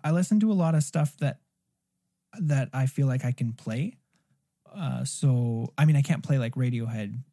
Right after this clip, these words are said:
stuff mostly, but singer-songwriter stuff I really like listening to 'cause that inspires me to kind of write. And I kinda write a lot of stuff in that genre,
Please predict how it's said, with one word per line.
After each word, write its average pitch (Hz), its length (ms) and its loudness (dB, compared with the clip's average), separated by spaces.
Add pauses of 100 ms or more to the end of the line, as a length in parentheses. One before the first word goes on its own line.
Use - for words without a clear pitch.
stuff - 400 -8
mostly, 113 380 -8
but 117 240 -8 (800)
singer-songwriter 143 880 2
stuff 165 260 -2
I 156 60 2
really 147 240 2
like 147 200 0
listening 151 280 2
to 151 140 2
'cause 143 160 4
that 147 120 2
inspires 135 520 -2
me 131 180 -2
to 127 200 -6
kind 117 240 -4
of 107 180 -8
write. 120 480 -6 (1000)
And 147 140 0
I 139 80 2
kinda 190 280 2
write 147 220 2
a 139 60 2
lot 131 180 0
of 127 120 -4
stuff 127 280 -8
in 113 120 -6
that 113 260 -6
genre, 131 580 -2